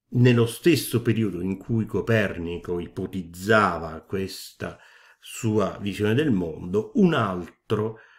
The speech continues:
eh, sistema si, eh, diffondeva, non moltissimo, ma comunque era presente. Era il famoso sistema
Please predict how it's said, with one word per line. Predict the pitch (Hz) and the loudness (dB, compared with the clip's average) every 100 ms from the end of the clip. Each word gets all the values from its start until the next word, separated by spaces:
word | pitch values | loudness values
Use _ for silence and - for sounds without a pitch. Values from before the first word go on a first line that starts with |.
| _ - | _ -2
eh, | 101 92 85 | 0 0 -2
sistema | - 139 117 - - - 85 82 82 85 87 | -4 -2 -2 -6 -6 -2 0 -2 -4 -6 -8
si, | - - - - 117 107 113 117 | -12 -12 -12 -4 -2 0 0 -2
eh, | - 110 98 95 90 | -2 0 0 -4 -2
diffondeva, | 110 113 - 113 98 92 107 | -2 -2 2 4 4 4 4
non | 120 110 104 | 6 6 6
moltissimo, | 127 123 101 87 - - 120 | 4 2 -4 -6 -6 -2 0
ma | 95 90 | 0 -4
comunque | - 85 82 90 90 | -6 -6 -6 -8 -10
era | 85 | -12
presente. | - 110 - - - - - | -16 -18 -16 -18 -18 -12 -8
Era | - | -6
il | |
famoso | 120 143 92 92 - - - - - | -4 -4 -2 -4 -8 -18 -20 -20 -18
sistema | - 147 - - 92 85 87 - | -6 -4 -4 -6 -8 -8 -10 -14